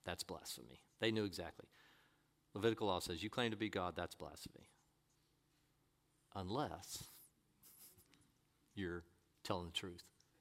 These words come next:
And he was. So, I, this first, you know, as we see, can you see how deep these roots, these theological roots go in this first few ten verses?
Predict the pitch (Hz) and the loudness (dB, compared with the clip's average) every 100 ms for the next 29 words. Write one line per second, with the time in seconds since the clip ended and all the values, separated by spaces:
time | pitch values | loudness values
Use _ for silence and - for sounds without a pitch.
0 | _ _ - - - _ 104 87 82 82 | _ _ -20 -20 -20 _ -4 -4 -4 -12
1 | - - - - - - - - 175 156 | -16 -18 -18 -20 -12 -10 4 12 12 12
2 | - - - 151 156 - - 151 151 - | 10 -10 6 8 8 4 -6 4 4 8
3 | 190 175 - - - 127 110 - 117 131 | 8 8 6 2 -2 2 4 4 2 2
4 | - 190 156 - 180 190 - - 208 208 | 2 4 4 8 8 10 10 10 6 6
5 | 156 107 87 - 135 175 180 120 117 95 | 6 6 0 8 10 10 6 0 2 0
6 | 92 113 135 143 113 - - 131 131 139 | 4 6 6 4 0 0 2 4 6 6
7 | 143 113 98 110 117 - 98 104 113 110 | 4 0 4 4 2 0 2 4 2 0
8 | 110 101 98 - - - _ _ - 113 | -2 0 -2 -6 -12 -20 _ _ 0 0
9 | - 113 107 - - 104 101 101 - 131 | 2 -2 -4 -6 -2 0 2 0 -2 -6
10 | - | -14